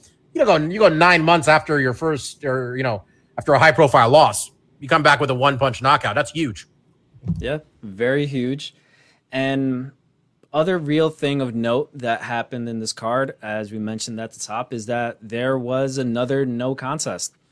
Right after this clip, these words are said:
Speaker 2: Uh, Eric Anders versus Darren Stewart.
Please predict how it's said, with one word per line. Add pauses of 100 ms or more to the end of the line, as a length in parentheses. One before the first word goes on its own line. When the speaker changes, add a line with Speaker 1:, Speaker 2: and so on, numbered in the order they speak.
(340)
Speaker 2:
Uh,
Eric
Anders
versus
Darren
Stewart.